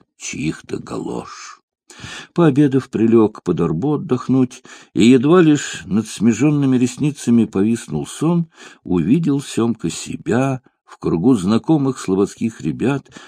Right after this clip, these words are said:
откуда-то со стороны издали любовался своими штанами, причудливо вобранными в сапоги, а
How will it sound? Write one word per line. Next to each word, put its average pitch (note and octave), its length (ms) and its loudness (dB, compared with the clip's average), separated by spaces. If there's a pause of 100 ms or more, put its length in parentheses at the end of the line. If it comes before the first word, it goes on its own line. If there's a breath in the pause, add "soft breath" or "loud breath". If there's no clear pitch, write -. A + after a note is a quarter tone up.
откуда-то E3 560 -2
со - 180 -6
стороны C#3 600 0
издали B2+ 400 0
любовался G#2 640 2
своими D#2 380 -4
штанами, B2 680 -4 (380 soft breath)
причудливо C#3 720 2
вобранными G#2+ 680 0
в A2 100 -10
сапоги, F#2 640 -2 (260 loud breath)
а - 140 -14